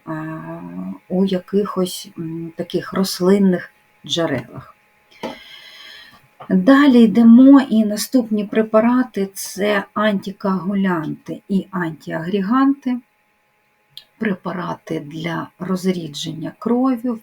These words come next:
першу чергу це, звісно, варфарин, але сюди ж відносимо і кислоту ацетилсаліцилову, аспірин.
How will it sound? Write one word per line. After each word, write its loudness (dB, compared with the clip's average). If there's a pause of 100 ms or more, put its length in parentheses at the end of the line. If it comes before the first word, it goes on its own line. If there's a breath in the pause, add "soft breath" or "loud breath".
першу -6
чергу -12
це, -12
звісно, -10
варфарин, -4 (500 loud breath)
але -6
сюди -2
ж -4
відносимо -2 (160)
і -8
кислоту -6
ацетилсаліцилову, -8 (640 soft breath)
аспірин. -2